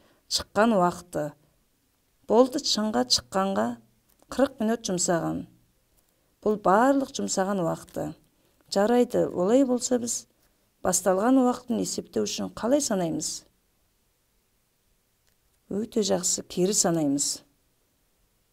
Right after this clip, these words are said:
Оннан азайтып санайық. Он, жиырма, отыз, қырық. Басталған уақыты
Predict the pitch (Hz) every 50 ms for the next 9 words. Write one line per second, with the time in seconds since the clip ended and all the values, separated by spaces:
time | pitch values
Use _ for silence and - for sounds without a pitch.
0 | _ _ _ _ _ _ _ - 180 196 233 233 233 226 220 226 226 220 - 165
1 | 170 175 185 170 170 170 - - - - 165 165 165 156 151 - _ - - _
2 | _ _ _ _ _ _ - - 180 175 170 185 196 220 240 247 262 247 - _
3 | _ _ _ _ _ _ - - 175 170 165 170 165 170 190 214 240 247 240 269
4 | - _ _ - - - 170 170 165 170 - - 220 233 240 - - - - _
5 | _ _ _ _ _ _ - 196 185 180 - - - - - _ _ _ _ _
6 | _ _ _ _ _ _ _ _ _ _ _ _ _ _ _ _ _ _ _ _
7 | _ _ _ _ _ - 185 185 - - - 175 185 208 254 277 269 262 262 254
8 | 247 254 - - -